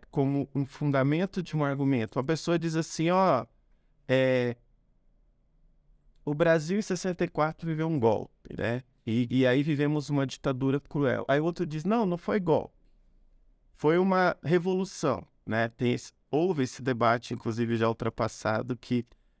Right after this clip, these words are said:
é, retornou politicamente e aparece nas redes sociais. Isso é cultura histórica. Por quê? Porque as pessoas estão revirando o passado pra produzir algum sentido, pra dizer, é, que aquilo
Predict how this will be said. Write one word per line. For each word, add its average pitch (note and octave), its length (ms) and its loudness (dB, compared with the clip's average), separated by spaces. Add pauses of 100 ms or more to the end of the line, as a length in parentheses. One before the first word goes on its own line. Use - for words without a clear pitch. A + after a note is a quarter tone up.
(140)
é, G#2 220 0
retornou C3+ 840 0
politicamente A#2+ 1040 -2
e - 20 2
aparece A2+ 520 0
nas A#2+ 180 0
redes A#2+ 220 -2
sociais. A#2+ 380 -4
Isso D#3 180 -4
é E3 40 0
cultura F3+ 320 -4
histórica. D3 640 -2 (400)
Por D#3 160 -2
quê? D3+ 200 0
Porque - 160 -4
as C3+ 100 -2
pessoas C#3+ 360 -2
estão D3 160 -4
revirando F3 520 0
o G3 40 -4
passado E3+ 720 0
pra D#3+ 240 0
produzir E3+ 600 -2
algum F#3 240 2
sentido, - 600 -4
pra - 200 -4
dizer, C#3 500 0 (420)
é, C3+ 420 0 (300)
que - 140 2
aquilo B3 580 2